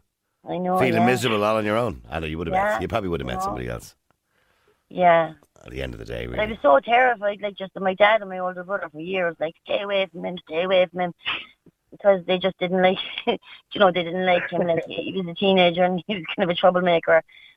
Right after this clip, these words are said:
Speaker 1: Like, he very quiet fella, like, years later, but, you know, early teens, he was kind of a troublemaker and stuff. And
Speaker 2: Mm.
Speaker 1: because they kind of, like, were so, like, "Stay away from him, stay away from him," it kind of pushed me towards him. And then when I got pregnant, I was so scared. I, I,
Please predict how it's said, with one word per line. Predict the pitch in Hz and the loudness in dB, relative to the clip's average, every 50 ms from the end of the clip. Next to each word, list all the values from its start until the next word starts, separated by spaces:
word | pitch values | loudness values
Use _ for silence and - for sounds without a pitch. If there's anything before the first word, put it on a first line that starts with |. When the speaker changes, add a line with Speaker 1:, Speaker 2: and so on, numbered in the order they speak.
| _ - | _ -6
Speaker 1:
Like, | - 156 - | -6 -6 -6
he | - 156 160 151 - - | -8 -12 -12 -12 -8 -2
very | - 190 233 240 | 0 0 0 0
quiet | - - 247 220 190 170 - | 0 2 2 2 2 2 2
fella, | 180 175 180 170 165 | 2 4 6 6 4
like, | 160 160 151 | 2 -2 -6
years | 156 170 170 170 160 | -4 -2 -2 -2 0
later, | 156 175 190 214 190 185 165 | 0 0 2 2 4 2 2
but, | 156 160 156 147 - _ _ _ | 0 -2 -6 -6 -10 _ _ _
you | _ - 151 | _ -8 -2
know, | 170 170 165 | 0 0 2
early | 151 95 156 165 165 160 | 2 2 0 -2 -4 -8
teens, | 156 - 202 190 170 156 | -10 -10 -8 -8 -8 -8
he | 165 160 | -10 -12
was | 151 147 - | -12 -10 -6
kind | - 170 - | -4 -2 -2
of | 156 | 2
a | - | 4
troublemaker | 180 175 175 180 185 185 175 165 - 165 | 4 4 4 4 2 2 0 0 2 0
and | 170 170 - | 0 0 0
stuff. | - 170 160 160 - | 2 2 2 2 2
And | 151 156 147 _ - | -2 -4 -4 _ -6
Speaker 2:
Mm. | 104 101 98 82 - _ _ _ | -4 -4 -4 -4 -8 _ _ _
Speaker 1:
because | - 170 - 220 214 214 208 180 | -6 0 4 6 6 6 4 2
they | 202 196 180 | -6 -10 -8
kind | - 196 185 180 | -8 -6 -4 -4
of, | 170 160 | -4 -2
like, | 165 170 165 - | -2 -4 -4 -4
were | 165 170 - | -8 -8 -4
so, | - 185 175 | -2 0 2
like, | 170 156 160 170 _ _ | 2 2 0 -4 _ _
"Stay | - - 175 | -10 -8 -4
away | 180 196 190 180 190 - | 0 2 2 2 2 0
from | - 180 | -2 -6
him, | 180 180 165 | -6 -6 -4
stay | - 175 175 170 | -2 2 2 2
away | 170 165 170 175 185 185 | 4 2 2 0 0 -2
from | 175 175 180 | -4 -6 -4
him," | 175 165 160 - _ _ _ _ _ - | -4 -4 -6 -8 _ _ _ _ _ -16
it | 190 | -10
kind | - - 220 220 | -6 -4 -2 -2
of | 190 | -2
pushed | - - 226 196 - - - | -2 -4 -6 -6 -6 -4 -4
me | 185 185 170 | -2 -2 -2
towards | - 170 175 185 190 196 196 196 - | 0 4 6 8 10 10 8 6 4
him. | - 175 165 | -2 -4 -2
And | 156 170 190 | 0 0 2
then | 190 185 170 - _ _ _ _ _ _ | 2 0 0 -4 _ _ _ _ _ _
when | - - | 0 4
I | 175 175 175 | 4 6 6
got | - 147 160 | 4 2 2
pregnant, | - - 185 185 185 185 175 156 | 0 -2 -4 -4 -4 -6 -6 -6
I | 156 | -6
was | 156 151 151 _ _ | -6 -8 -10 _ _
so | - 185 180 180 - - | 0 0 2 0 0 0
scared. | - 160 151 156 175 196 202 _ _ _ _ _ _ _ _ - - _ _ - - - _ - | 2 6 6 8 6 6 2 _ _ _ _ _ _ _ _ -20 -20 _ _ -12 -12 -12 _ -2
I, | - 98 - | 0 0 4
I, | - 110 143 | 6 6 4